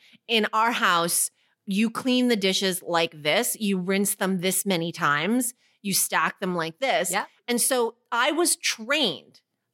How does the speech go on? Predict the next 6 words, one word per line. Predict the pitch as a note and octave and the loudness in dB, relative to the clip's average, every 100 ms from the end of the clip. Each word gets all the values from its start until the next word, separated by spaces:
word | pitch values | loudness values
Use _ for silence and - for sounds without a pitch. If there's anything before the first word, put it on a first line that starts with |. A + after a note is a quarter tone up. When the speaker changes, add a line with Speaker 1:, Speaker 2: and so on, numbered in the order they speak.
| - | -4
Speaker 1:
Um, | A3 G#3 G3 G3 F#3+ _ _ _ - - | 0 2 2 0 -6 _ _ _ -20 -4
and | A#3+ A#3 | -2 2
so | - B3 A#3 _ _ - | 2 2 0 _ _ -6
why | A3+ A3 B3 C4 E4+ | -6 0 0 2 0
can't | E4 F4+ F4 - | -2 -2 -2 -2
Lena, | A#3 D4 D#4+ B3 A3 G#3+ | -2 0 2 2 2 0